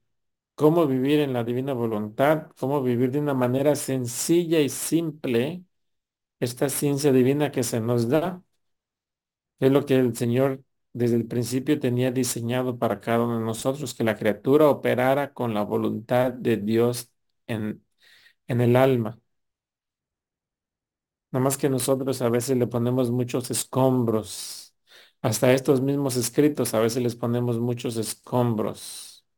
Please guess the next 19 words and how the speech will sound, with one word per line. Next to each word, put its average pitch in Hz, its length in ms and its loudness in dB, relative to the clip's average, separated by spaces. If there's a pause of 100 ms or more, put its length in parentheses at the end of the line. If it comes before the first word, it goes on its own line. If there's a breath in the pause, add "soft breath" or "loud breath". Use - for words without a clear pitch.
(280)
Es 117 140 -2
muy 139 160 4
simple. 139 680 0 (2000)
La 131 140 2
iglesia 127 340 6
nos 120 180 0
enseña, 120 680 -2 (560)
estando 131 500 2
en 123 140 4
gracia, 117 800 0 (1900)
donando 127 680 4
nuestra 127 300 0
voluntad, 117 640 2
dicen 123 580 -4
los 117 160 0
escritos 120 460 -2
de 113 80 0
Luisa 113 240 -2
Picarreta. 110 680 -2